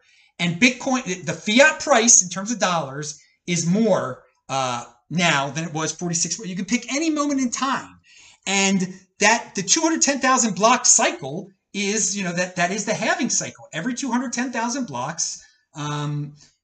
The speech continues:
Bitcoin, uh, the, the amount of new Bitcoin produced by the miners is, is cut in half. Uh, so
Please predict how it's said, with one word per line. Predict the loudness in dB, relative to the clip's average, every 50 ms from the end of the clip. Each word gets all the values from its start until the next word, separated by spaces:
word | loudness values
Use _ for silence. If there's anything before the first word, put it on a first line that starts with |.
| _ -6
Bitcoin, | -6 -6 -4 -2 -2 0 0 0 0 0
uh, | 0 -2 -2 -4
the, | -4 -6 -4
the | -2 -2
amount | 0 0 2 2 0
of | 0
new | 0 0 0
Bitcoin | 0 -2 -2 -2 -4 -6 -6 -4 -4
produced | -4 -4 -2 -2 -2 -2
by | -2 -2
the | -2 -2
miners | -4 -4 -4 -6 -4 -6 -6 -6 -6
is, | -8 -8
is | -6 -4 -4
cut | -4 -4 -6 -6
in | -4 -4
half. | -4 -4 -6 -6 -8 -12 -16 -20 -20 _ _ _ _ _ _ _ _ -8
Uh, | -4 -2 -2 -2 -2 -2 -2
so | 0 0 2 2 2 4 4 4 2 2 0 -2 -6